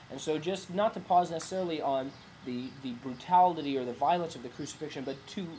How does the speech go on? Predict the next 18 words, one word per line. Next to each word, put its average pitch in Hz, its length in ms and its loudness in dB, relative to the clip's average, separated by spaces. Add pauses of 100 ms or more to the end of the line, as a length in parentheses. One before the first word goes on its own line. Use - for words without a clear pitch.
(160)
to 156 120 -8
pause 185 340 6
and 139 120 -4
think 170 300 -6
that, 135 240 2 (300)
you 160 80 0
know, 147 80 2
the 139 60 -2
Lord 175 360 0 (360)
could 196 160 2
have 143 120 -2
accomplished 151 540 2
this 139 180 -6
in 135 100 -4
any 147 200 -2
number 147 300 0
of 131 160 -2
ways, 147 380 -2